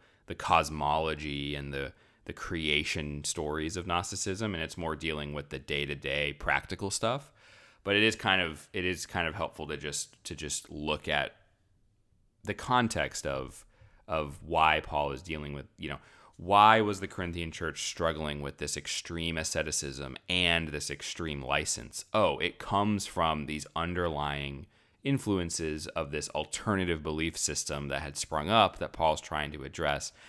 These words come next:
And it all just kinda helps things to fit together and, like, like we said, feel a little more robust and full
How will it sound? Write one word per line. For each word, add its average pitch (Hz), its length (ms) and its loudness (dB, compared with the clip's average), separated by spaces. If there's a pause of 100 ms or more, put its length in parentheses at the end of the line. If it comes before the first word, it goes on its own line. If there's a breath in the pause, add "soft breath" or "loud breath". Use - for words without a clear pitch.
(140 loud breath)
And 110 100 2
it - 20 8
all 123 140 12
just - 160 -4
kinda 87 240 2
helps 73 240 0
things 76 300 -6
to 76 100 -8
fit - 220 -8
together 69 420 -2
and, 64 240 -8 (640 soft breath)
like, 76 220 -6
like 80 160 2
we 76 100 -2
said, 57 300 -4 (800 soft breath)
feel 92 280 0
a 85 60 4
little 82 140 2
more 71 480 -2 (280)
robust 71 560 0
and 71 140 -8
full 67 600 -2